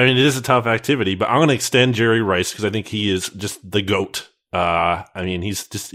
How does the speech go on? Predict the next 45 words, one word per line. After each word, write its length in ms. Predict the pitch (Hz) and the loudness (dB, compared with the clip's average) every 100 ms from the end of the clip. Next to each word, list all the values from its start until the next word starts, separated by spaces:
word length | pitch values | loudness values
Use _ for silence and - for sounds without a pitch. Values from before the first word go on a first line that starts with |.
| - | -10
just 160 | 165 - | -6 -4
untouchable. 540 | 101 113 - 80 80 | -2 -2 -2 -8 -6
I, 80 | 101 | -2
I, 320 | - 127 131 | 2 4 4
again, 240 | 110 123 101 | 0 0 0
I've, 180 | 107 | -2
I've 120 | 98 98 | -6 -4
talked 180 | 120 | -6
about 160 | 104 98 | -2 -4
it 80 | 82 | -4
before. 300 | 82 123 95 | -6 -2 0
Like, 160 | 87 | -2
just 160 | - - | -6 -6
look 100 | 175 | -2
up 120 | 180 | 0
his 100 | 139 | 0
numbers 480 | 120 92 82 - - | 0 -2 -4 -10 -14
<laughs> 40 | - | -8
and 260 | 101 190 147 | 4 6 6
then 260 | 185 147 | 4 4
look 120 | 147 | 2
how 220 | - 143 127 | 4 4 4
far 320 | - 110 113 | 4 4 4
away 240 | 104 101 | 4 2
everyone 320 | 92 95 92 | 0 -2 -2
else 180 | 92 104 | -2 -4
is. 160 | 73 87 | -8 -10
It's, 160 | 87 | -10
it's 160 | - 92 | -12 -8
insane 640 | 90 87 - 131 120 110 - - - - | -8 -6 -2 0 0 -2 -6 -16 -14 -6
what 140 | 95 | -4
he 160 | 101 92 | -2 -2
did. 380 | 95 95 92 - - - - | 0 2 0 -6 -20 -20 -4
Uh, 260 | 87 90 | 0 2
so 140 | 90 90 | 0 2
I 20 | 110 | 2
have 120 | 101 | 2
to 60 | 98 | -2
extend 360 | 85 - 92 | -4 -4 -4
Jerry 180 | 87 90 | -4 -4
Rice. 220 | 87 87 - | -2 -4 -6
And 120 | 101 | -2
then 80 | 156 | 0
I'm 80 | |
gonna, 320 | 175 175 165 | 4 4 2